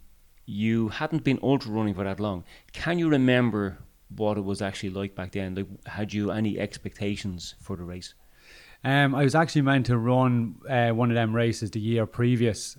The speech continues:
Speaker 2: um, but due to other races that I was doing, I had to pull out of it. Um, so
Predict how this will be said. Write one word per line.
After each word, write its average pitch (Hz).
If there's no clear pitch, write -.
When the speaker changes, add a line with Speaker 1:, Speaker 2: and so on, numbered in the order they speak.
Speaker 2:
um, 107
but 107
due 131
to 113
other 117
races 113
that 110
I 107
was 98
doing, 113
I 104
had 104
to -
pull 107
out 113
of 104
it. 104
Um, 110
so 117